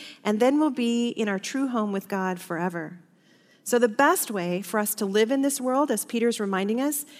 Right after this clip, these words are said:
is that we have to live counterculturally. Um, we do that by, by resisting sin and refusing to give ourselves to the passions of this world that our world calls really good, but God in his wisdom tells us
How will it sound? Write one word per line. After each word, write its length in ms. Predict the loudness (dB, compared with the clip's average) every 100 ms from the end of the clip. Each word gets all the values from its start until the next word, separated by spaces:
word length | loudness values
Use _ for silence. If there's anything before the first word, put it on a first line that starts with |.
| -12 -2
is 140 | 2
that 140 | 2
we 120 | 2 0
have 260 | -2 -2
to 80 | 0
live 340 | 2 2 2 -2 -12
counterculturally. 1000 | -4 -2 -2 -4 -4 -6 -6 -8 -8 -10 -16 _ _ -20 -20 _ -10
Um, 320 | -6 -4 -2
we 120 | -4
do 280 | -2 -2 0
that 300 | 0 0 0 2
by, 400 | 2 4 0 -4 -16 -4
by 160 | 0 2
resisting 580 | 2 2 0 0 0
sin 680 | 0 -2 -2 -4 -2 -2 -4 -8 -16 -4
and 480 | 0 2 0 -4 -8 _ _ _ -6
refusing 580 | -4 0 2 4 2
to 80 | 0
give 220 | 2 2
ourselves 720 | 2 0 0 -2 -2 -2 -2 -4 -8 -20 -6
to 160 | -2 0
the 100 | -2
passions 760 | 0 0 0 0 2 2 0
of 180 | -2 0
this 220 | 0 -2
world 500 | -4 -2 0 -2 0
that 140 | 0 2
our 140 | 2
world 340 | 4 4 2 0
calls 360 | -2 -4 -4
really 180 | -4 -4
good, 480 | -4 -2 0 0 -2 -12 _ _ _ -10
but 140 | -4
God 380 | 2 4 4 4
in 120 | 0
his 260 | -2 -2 -2
wisdom 540 | -2 -2 -2 -4 -6
tells 400 | -6 -4 -2 -2
us 160 | -4